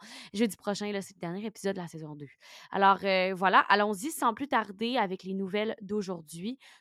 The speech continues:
Nous sommes le jeudi huit décembre deux mille vingt-deux. Comme vous l'avez probablement entendu aujourd'hui, la chanteuse québécoise Céline Dion a annoncé sur son compte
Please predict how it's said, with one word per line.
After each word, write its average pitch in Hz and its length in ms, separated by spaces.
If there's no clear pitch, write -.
Nous 196 80
sommes 220 240
le 185 100
jeudi 185 540
huit 214 160
décembre 185 600
deux 170 120
mille 180 180
vingt-deux. 147 320
Comme 277 240
vous 233 140
l'avez 202 320
probablement 214 720
entendu 190 380
aujourd'hui, 185 680
la 202 80
chanteuse 233 540
québécoise 190 520
Céline 190 300
Dion 175 400
a 190 160
annoncé 226 400
sur 226 160
son 190 180
compte 220 240